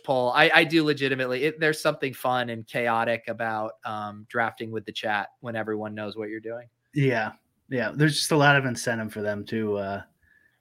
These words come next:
Speaker 2: to snipe you, just to troll you, you know, whatever. Maybe you steal your knowledge.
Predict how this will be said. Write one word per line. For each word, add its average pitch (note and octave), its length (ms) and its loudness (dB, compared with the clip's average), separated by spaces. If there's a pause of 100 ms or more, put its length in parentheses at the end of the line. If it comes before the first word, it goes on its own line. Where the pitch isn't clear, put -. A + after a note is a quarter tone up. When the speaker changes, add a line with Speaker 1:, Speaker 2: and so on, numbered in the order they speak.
(240)
Speaker 2:
to C3+ 140 -2
snipe A2+ 360 -2
you, G#2 160 -2 (200)
just - 160 -8
to A#2 80 -2
troll A#2 360 2
you, A2 480 0 (120)
you A2 100 -6
know, G2 220 -4
whatever. G#2 640 -2 (160)
Maybe B2+ 240 4
you A#2+ 360 0 (680)
steal C#3 320 6
your B2+ 160 6
knowledge. A2+ 600 4